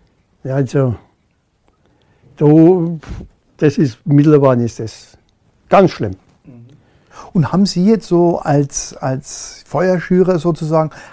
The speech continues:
Speaker 2: auch Kontakt zu irgendwelchen Touristen, die da vielleicht, was weiß ich, das fünfte, zehnte, zwanzigste, fünfzigste Mal schon da sind?
Speaker 1: Sehr wenig.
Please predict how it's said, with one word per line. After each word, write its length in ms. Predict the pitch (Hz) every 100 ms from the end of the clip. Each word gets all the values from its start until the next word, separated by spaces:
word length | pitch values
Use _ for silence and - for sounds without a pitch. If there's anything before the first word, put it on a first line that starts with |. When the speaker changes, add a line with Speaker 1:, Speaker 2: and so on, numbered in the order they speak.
| -
Speaker 2:
auch 240 | 165 -
Kontakt 560 | - 147 - 143 - -
zu 140 | 220
irgendwelchen 520 | - 214 196 185 185
Touristen, 680 | 170 185 185 185 - 233 220 - - -
die 80 | 160
da 100 | 147
vielleicht, 460 | 151 135 147 -
was 120 | 143
weiß 120 | 131 151
ich, 240 | 180 -
das 300 | 147 - - _ - _ _ -
fünfte, 380 | 175 - 147
zehnte, 360 | - 156 156 143
zwanzigste, 520 | - 151 151 - 143
fünfzigste 520 | - 170 - 160 -
Mal 180 | 143 147
schon 160 | 165 208
da 160 | -
sind? 220 | 202 277 - _
Speaker 1:
Sehr 320 | - - 156 127
wenig. 440 | 120 110 -